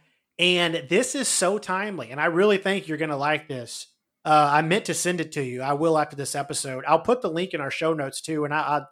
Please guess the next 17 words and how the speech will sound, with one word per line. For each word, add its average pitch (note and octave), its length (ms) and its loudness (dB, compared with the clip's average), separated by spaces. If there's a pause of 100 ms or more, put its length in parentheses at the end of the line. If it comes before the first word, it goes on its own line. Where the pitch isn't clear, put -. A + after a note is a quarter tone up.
I'll D#3+ 140 2
definitely E3 320 0
give C#3 200 -4 (120)
this D3+ 140 -4
channel C#3+ 260 -6
a B2 60 -10
shout C3 200 -6
out B2+ 220 -6
'cause B2 100 -16
it's - 140 -10
great. A#2 220 -14 (480)
The - 40 -4
channel C#4 380 0
is G#3 100 0
called D#3+ 280 2
Captain F3+ 500 -2
Christian, - 540 -6